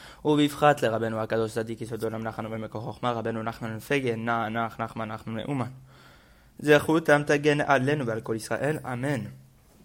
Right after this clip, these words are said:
בעזרת השם, today is gonna be the last part of Torah thirty-eight. Mm, an amazing Torah.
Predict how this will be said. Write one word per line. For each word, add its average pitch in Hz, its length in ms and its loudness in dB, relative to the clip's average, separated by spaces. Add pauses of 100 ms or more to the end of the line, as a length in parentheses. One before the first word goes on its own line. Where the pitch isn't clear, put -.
(240)
בעזרת 127 280 -2
השם, 135 340 -4 (160)
today - 40 -10
is 113 220 -2
gonna 110 120 -4
be 107 100 -6
the 107 260 -6
last 123 420 -2
part 117 280 0
of 104 240 -12
Torah 110 180 -2
thirty-eight. 117 600 -6 (1160)
Mm, 107 360 -8
an 104 100 -8
amazing 107 500 -4
Torah. 110 400 -4